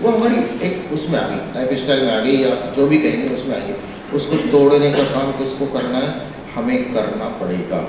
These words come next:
पहली बात। और इसलिए जो आपने कहा कि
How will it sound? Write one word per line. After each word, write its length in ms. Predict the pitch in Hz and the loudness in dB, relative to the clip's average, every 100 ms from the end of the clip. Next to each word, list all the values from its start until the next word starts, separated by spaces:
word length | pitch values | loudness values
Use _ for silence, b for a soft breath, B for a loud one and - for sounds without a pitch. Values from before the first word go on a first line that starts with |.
| - - - - | -8 -12 -12 2
पहली 200 | 131 127 | 4 4
बात। 640 | - 92 - - - - | 2 -2 -6 -10 -12 -8
और 100 | 123 | -4
इसलिए 400 | 113 165 165 - - | -2 2 4 4 4
जो 140 | 147 - | 2 2
आपने 260 | - - | 0 0
कहा 300 | 135 110 127 143 - - - - | 0 0 0 0 -2 -10 -12 -6
कि 100 | 135 | -2